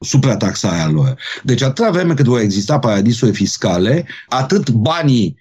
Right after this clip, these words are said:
uh, vor ocoli casieria publică și, în același timp, vor putea fi, uh, disimulați.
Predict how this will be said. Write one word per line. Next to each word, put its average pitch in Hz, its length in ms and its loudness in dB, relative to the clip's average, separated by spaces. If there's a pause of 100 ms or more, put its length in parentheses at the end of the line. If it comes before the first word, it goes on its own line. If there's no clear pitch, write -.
(120)
uh, 104 200 -4
vor 120 220 2
ocoli 120 640 2
casieria 113 540 2
publică 110 640 0 (240)
și, - 120 -4
în 165 60 2
același 135 420 0
timp, 131 160 4
vor 113 160 2
putea 110 300 -2
fi, 107 440 2
uh, 85 760 2
disimulați. 101 680 2